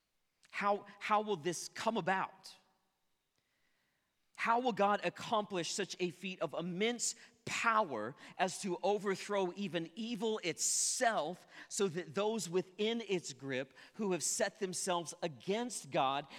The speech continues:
as his enemies might be reconciled as his children, having their immeasurable penalty of treason paid, that they might live in his house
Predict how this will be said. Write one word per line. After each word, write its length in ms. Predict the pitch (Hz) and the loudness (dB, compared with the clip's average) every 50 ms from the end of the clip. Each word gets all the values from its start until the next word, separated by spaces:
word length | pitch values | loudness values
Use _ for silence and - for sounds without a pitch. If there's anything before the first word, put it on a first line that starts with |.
| - - | -8 -2
as 220 | - 175 170 156 - | 2 2 2 2 0
his 240 | 185 170 151 165 - | -2 -2 -4 -4 -4
enemies 520 | 202 208 233 226 196 156 143 139 147 - - - - - | -4 -2 -2 -2 -2 -4 -4 -4 -6 -8 -10 -12 -14 -8
might 260 | - 175 180 175 165 | -4 -2 -2 -2 -2
be 160 | 151 185 180 156 | -4 -6 -6 -6
reconciled 1000 | 127 123 139 196 208 220 - 233 208 175 - - 170 131 127 135 135 151 143 - - | -4 0 2 2 2 2 0 -4 -4 -4 -4 0 0 0 2 0 -2 -4 -6 -6 -2
as 220 | 151 160 160 - - | -2 -2 -2 -2 -4
his 240 | 180 160 - - | -6 -6 -6 -6
children, 680 | - - - - 233 214 220 180 - 139 143 110 90 - - _ _ _ _ _ _ _ _ _ _ _ _ _ _ _ _ _ _ _ _ _ | -4 -4 -4 -2 -2 -4 -4 -6 -8 -8 -10 -10 -10 -14 -18 _ _ _ _ _ _ _ _ _ _ _ _ _ _ _ _ _ _ _ _ _
having 380 | - - 196 202 180 202 190 175 | -4 2 2 2 2 0 -4 0
their 240 | 143 175 175 175 - | 2 2 2 2 0
immeasurable 1000 | 214 208 196 170 170 180 196 226 190 170 196 240 233 233 196 180 214 208 208 175 - - - _ - | -4 -4 -4 -2 0 2 2 2 2 0 -4 -2 0 0 0 0 0 -2 -2 -4 -8 -16 -20 _ -18
penalty 600 | - - - 226 220 214 190 151 - 190 175 170 - | -10 -6 -4 -4 -2 -2 -4 -6 -6 -8 -8 -6 -6
of 140 | 151 - - | -6 -8 -8
treason 680 | - - - 196 208 202 185 - 160 147 131 135 - - - - _ - | -10 -10 -8 -8 -8 -6 -6 -4 -4 -4 -4 -6 -8 -12 -20 -20 _ -14
paid, 500 | - - 196 180 165 139 113 92 90 - - - _ _ _ _ _ _ _ _ _ _ _ _ _ _ - - _ _ _ - | -8 -4 -2 -2 -2 -2 -4 -8 -10 -16 -20 -20 _ _ _ _ _ _ _ _ _ _ _ _ _ _ -20 -20 _ _ _ -4
that 160 | 165 156 - | -4 -2 0
they 120 | 170 170 165 | 0 0 2
might 360 | 160 160 156 147 139 135 139 | 2 2 0 0 -2 -4 0
live 340 | 175 185 180 165 147 135 - - - - | 2 2 2 0 -2 -6 -12 -16 -12 -8
in 140 | 147 143 135 | -6 -6 -6
his 320 | 117 - 147 131 - - | -6 -6 -6 -6 -6 -6
house 800 | - - - 147 117 104 95 - - - - - - - - | -6 -6 -6 -6 -6 -8 -10 -12 -14 -12 -12 -14 -16 -18 -20